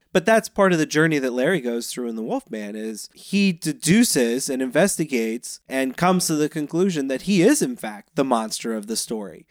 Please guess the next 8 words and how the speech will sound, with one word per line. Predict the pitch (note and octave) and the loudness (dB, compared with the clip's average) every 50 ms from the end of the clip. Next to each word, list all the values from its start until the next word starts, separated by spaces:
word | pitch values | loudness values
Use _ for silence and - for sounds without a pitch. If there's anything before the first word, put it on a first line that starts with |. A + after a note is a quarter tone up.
| _ - | _ -8
And | - C3 C3+ C3 C3 B2+ B2+ B2+ C3 C3 - _ - | -4 0 2 2 4 2 2 0 -4 -6 -12 _ -8
I | C#3 C3+ C#3+ | -4 -4 -2
think | C#3+ - D#3+ D3+ - | 0 -2 -2 -2 0
when | - D3+ D3 D3+ D#3 | 0 0 0 2 0
we | D3+ D3+ D3+ | 0 0 0
meet | D3+ D3+ D3+ C#3+ C#3+ C#3 C#3 - B2+ | 0 0 0 0 -2 -2 -4 -4 -2
the | C3 | -2
Wolfman | B2 B2+ C#3 C#3 C3+ - - B2+ B2+ B2 B2 B2 B2+ | 2 2 2 0 0 -2 -6 -4 -4 -4 -4 -6 -8